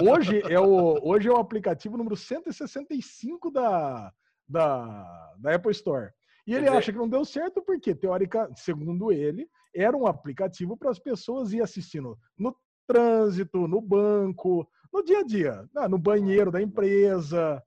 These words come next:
Speaker 1: enquanto dá uma cagada, sei lá, cara, sabe? É
Speaker 2: Isso.
Speaker 1: um, <laughs> é, é, é isso aí, bobo. <laughs> Sabe, você tá na Children, pô, a gente vai lá no Quilo Delícia, volta, assiste um episódio de cinco minutos.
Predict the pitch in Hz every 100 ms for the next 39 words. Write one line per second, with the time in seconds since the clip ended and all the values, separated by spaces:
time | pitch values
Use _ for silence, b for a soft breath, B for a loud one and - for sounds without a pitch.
0 | _ _ 156 143 175 165 160 165 156 233
1 | 220 185 190 196 415 311 - 135 - 226
2 | 165 170 - 339 277 - _ _ 185 -
3 | 170 - 170 160 160 370 - 453 240 214
4 | - 160 120 - _ 143 - - 226 -
5 | 214 240 285 190 147 208 240 240 - 262
6 | 302 339 370 285 330 180 170 180 196 196
7 | 202 185 208 208 262 269 330 403 311 214
8 | 226 240 381 - 339 359 359 381 311 320
9 | 330 311 320 330 381 294 190 -